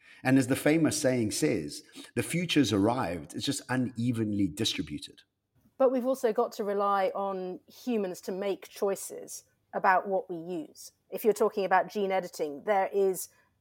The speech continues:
Speaker 2: an essential human component in terms of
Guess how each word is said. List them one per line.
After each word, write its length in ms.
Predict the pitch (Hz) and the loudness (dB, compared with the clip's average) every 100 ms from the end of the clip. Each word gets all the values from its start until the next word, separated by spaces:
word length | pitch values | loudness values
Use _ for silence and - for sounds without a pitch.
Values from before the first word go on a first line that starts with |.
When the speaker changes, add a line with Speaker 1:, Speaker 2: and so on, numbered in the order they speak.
| _ | _
Speaker 2:
an 80 | - | -2
essential 460 | 208 - 240 - 190 | 0 2 0 0 -4
human 400 | - 226 202 190 | 0 2 2 0
component 680 | 196 185 208 190 170 160 | -6 -2 0 0 -2 -6
in 80 | - | -10
terms 340 | 175 208 185 175 | -4 -2 -2 0
of 240 | 180 175 | 0 -2